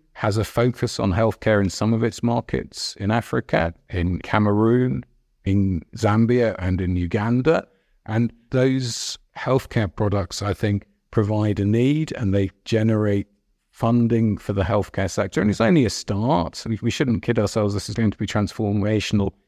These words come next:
in itself in the short term. But over time, as we provide accessibility to more and more insurance options around healthcare,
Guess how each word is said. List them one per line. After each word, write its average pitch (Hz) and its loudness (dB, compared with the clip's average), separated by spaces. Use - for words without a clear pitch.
in 113 2
itself 107 -2
in 101 0
the 98 2
short - 0
term. 117 -4
But 135 0
over 165 4
time, 123 0
as 107 -2
we 110 2
provide 107 0
accessibility 104 -2
to 104 2
more 104 0
and 101 2
more 98 2
insurance 98 -2
options 95 -2
around 90 0
healthcare, 98 0